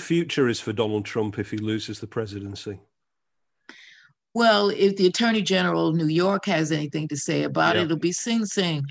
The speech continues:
Speaker 2: Um,
Speaker 3: <laughs>
Speaker 2: you know, other than that, um, he'll be in litigation. He'll be i-, in, uh, uh, litigation forever. Um, and, uh, and he'd just be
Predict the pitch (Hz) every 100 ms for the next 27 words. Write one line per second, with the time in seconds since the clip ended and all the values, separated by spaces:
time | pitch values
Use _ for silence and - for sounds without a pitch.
0 | - - - - 185 185 180 185 185 185
1 | 139 131 - - 196 202 196 185 180 156
2 | - - 214 220 202 208 202 233 277 247
3 | 202 - _ _ _ 214 214 208 202 202
4 | 196 247 269 262 247 214 190 165 143 151
5 | 147 139 151 170 202 175 160 151 143 -
6 | 135 - 165 147 - - 135 135 - -
7 | - - 147 147 156 143 143 135 - 139
8 | 135 - 143 131 - - 131 117 120 139
9 | - _ _ _ _ _ - 151 139 135
10 | 135 135 135 139 143 _ _ _ _ -
11 | 151 147 143 147 143 139 135 135 135 131
12 | - 156 151 160 156 143 - 156 151 147
13 | 143 -